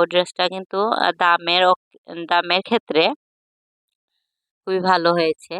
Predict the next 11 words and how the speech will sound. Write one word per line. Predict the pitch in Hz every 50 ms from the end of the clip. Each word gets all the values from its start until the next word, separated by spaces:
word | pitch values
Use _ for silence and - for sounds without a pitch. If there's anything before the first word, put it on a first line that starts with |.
| 247 -
আমি | - 175 160 160
মনে | 156 156 151 151 151
করি। | - _ 160 151 151 165 202
ড্রেসের | - _ 170 156 - - - 170 165 165
ভিতরে | 170 185 - - 190 175 180 180
কাপড়টাও | - - 180 - - 175 165 - _ 185 185 196
খুবই | 196 - - 190 175 185
ভালো, | 175 185 185 180 170 175 196
সফট, | - - - 170 180 - - _ _ _ _ _ _ _ _ _ _ _ -
আর | 170 165 160 160
ড্রেসটাও | 156 170 170 - - _ _ 180 175 175